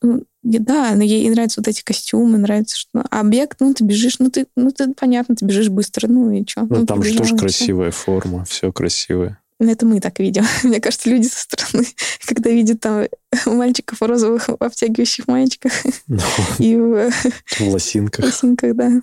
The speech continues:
Speaker 1: Ну, красиво, красиво, носочки, все это.
Speaker 2: Ну, ладно. А, ну, хорошо, я надеюсь, что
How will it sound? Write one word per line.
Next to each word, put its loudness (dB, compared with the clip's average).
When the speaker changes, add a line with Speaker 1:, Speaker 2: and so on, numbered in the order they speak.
Speaker 1:
Ну, 2
красиво, 0
красиво, 0
носочки, -2
все -6
это. -4
Speaker 2:
Ну, 0
ладно. -4
А, -2
ну, -2
хорошо, -2
я 2
надеюсь, 0
что -4